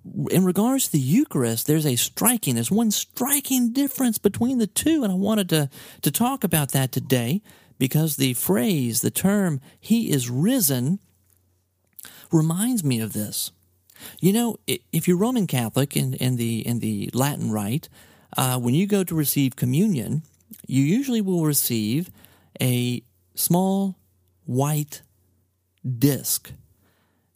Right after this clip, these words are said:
Uh, we call it a host. And we call it a host, by the way,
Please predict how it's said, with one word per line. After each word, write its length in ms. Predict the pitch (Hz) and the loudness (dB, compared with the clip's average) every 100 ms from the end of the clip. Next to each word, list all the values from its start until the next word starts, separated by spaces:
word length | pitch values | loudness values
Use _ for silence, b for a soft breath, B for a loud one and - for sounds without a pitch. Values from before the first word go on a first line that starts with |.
| - | -6
Uh, 320 | 117 117 117 | -2 -2 -2
we 160 | 117 120 | -2 -2
call 260 | - 127 143 | 0 0 2
it 60 | |
a 80 | 151 | 0
host. 640 | 139 208 277 - - - - - B B B B B B | 2 2 2 -2 -6 -8 -14 -20 B B B B B B
And 160 | 120 123 | -2 0
we 100 | 123 | 2
call 240 | 151 170 | 0 0
it 60 | 156 | -2
a 40 | |
host, 500 | 127 156 247 240 - | 0 0 2 0 -2
by 180 | 135 131 | 0 0
the 120 | 120 | 0
way, 440 | 117 120 131 202 | 0 0 0 0